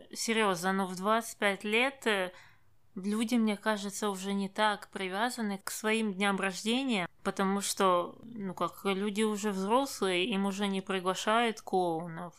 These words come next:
<laughs> Э, и, в общем-то, относятся, э, к этим датам достаточно трезво. Ну, как по мне, разве не так?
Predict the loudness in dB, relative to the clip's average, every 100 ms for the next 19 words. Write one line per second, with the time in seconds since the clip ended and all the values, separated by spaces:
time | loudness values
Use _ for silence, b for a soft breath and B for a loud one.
0 | -4 0 2 2 2 -6 -2 -2 0 -2
1 | 0 -2 -2 2 4 4 2 0 0 0
2 | -2 -2 -2 -2 -2 -4 -2 0 0 -4
3 | -6 -8 -4 -2 -2 -4 -6 -10 -12 -4
4 | -2 0 -2 2 0 0 -6 -6 -4 -6
5 | -4 -6 -4 -4 -2 0 0 -2 -6 -4
6 | -2 -2 -2 0 2 2 2 -2 -2 -2
7 | -2 -2 -2 -2 -2 -2